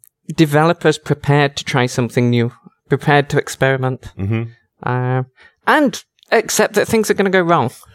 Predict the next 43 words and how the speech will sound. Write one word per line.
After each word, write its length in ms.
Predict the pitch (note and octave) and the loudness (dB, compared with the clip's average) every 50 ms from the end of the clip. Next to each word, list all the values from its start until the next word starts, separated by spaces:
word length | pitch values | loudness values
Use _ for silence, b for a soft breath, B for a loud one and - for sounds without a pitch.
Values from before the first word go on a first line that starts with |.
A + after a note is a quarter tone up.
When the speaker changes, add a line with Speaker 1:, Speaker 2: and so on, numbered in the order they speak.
| b b _ | b b _
Speaker 2:
Right. 280 | A#2+ A#2+ A2 - - | 2 2 2 2 0
I 60 | A#2 A2+ | 0 -2
think 120 | D3 D#3 | 0 0
that's 160 | - C#3 - | 0 0 0
the 80 | - F2+ | 0 0
biggest 260 | E2 G#2 A#2 C#3 - | 0 0 0 0 -4
thing 100 | - D2+ | -4 -6
is 80 | C#2+ - | -8 -8
fear 200 | - - G2 D2+ | -4 -2 -2 -2
of 80 | - - | -2 0
failure. 440 | - A2 A#2+ B2+ F2+ A#1+ - - _ | 0 0 2 2 0 -2 -6 -10 _
Speaker 1:
Yeah. 200 | - F#3 F3 C3+ - | 0 0 0 0 -2
Speaker 2:
It's 80 | - - | -6 -10
like, 80 | - E2+ | -4 0
why 140 | F2+ F#2 G2 | 2 2 2
would 140 | G2+ G#2 G2 | 2 2 -2
I 60 | F#2 | -2
take 180 | - G#2+ - | -2 -4 -6
a 40 | E2+ | -6
chance? 360 | D#2+ - G#2 G2 G#2+ C3 - | -6 -4 -2 -2 -2 -4 -6
If 240 | - - - F2+ - | -8 -8 -8 -6 -6
you, 100 | A#2 A2+ | -6 -8
if 100 | G2+ - | -6 -8
you're 160 | - G#2 A#2+ | -6 -2 -2
in 60 | C#3 C#3+ | 0 0
an 80 | A#2+ G#2+ | 0 0
organization 760 | G#2+ G#2+ F#2+ F#2 F#2 F2+ E2+ F#2+ G2+ A2 A#2+ - - D#2+ D#2 D#2 | 0 0 -2 -2 -4 -2 0 0 0 0 -2 -4 -6 -6 -4 -2
where 260 | D#2 D#2 D2+ D2+ - b b b b b b b _ | -2 -2 -2 -2 -6 b b b b b b b _
you 60 | F2 | -4
know, 140 | E2 D#2+ D#2 | -2 -2 0
missing 340 | D#2+ F2+ F#2 - - G2 E2+ | 0 -2 -2 -2 -4 -4 -4
a 60 | D#2+ | -4
feature 520 | - - F#2+ G#2 - - F#2 E2 D#2+ D#2 D#2+ | -2 -2 -4 -4 -2 -2 0 0 0 -2 -4
delivery 520 | - _ F#2+ E2 D#2+ D#2 D2 D#2+ D#2 D2+ | -4 _ -2 0 0 -2 -2 -4 -6 -6
time 460 | - - D#2 C#2+ C#2 C#2 C#2 D2 D#2+ | -4 -4 -4 -4 -4 -4 -6 -8 -10
or 360 | C2 C2+ D#2 D2 C#2+ C#2 C#2 _ - | -10 -8 -6 -6 -6 -6 -8 _ -2
downing 360 | F#2+ F2 F2+ F#2 F#2 E2+ D#2+ | 0 0 0 0 -2 -2 -4
the 60 | D2+ | -6
server 480 | D2+ - - F2+ G2 G#2+ F2 D#2+ D2 D2 | -8 -6 -4 -2 -2 -2 -2 -4 -4 -4
is 120 | D2 C#2+ | -6 -6
a 60 | D#2 D2+ | -10 -14
career-ending 1000 | - - - F2 E2+ F2 F2+ F#2 F2+ - - F#2 F#2 F#2 E2 E2+ D#2+ D#2+ E2 | -12 -8 -6 -4 -2 -2 -2 -2 -2 -4 -4 -4 -4 -4 -4 -4 -6 -6 -4
move. 400 | E2+ G2+ A#2 G2 C#2 D2 E2 - | -4 -2 -2 -2 -4 -6 -10 -14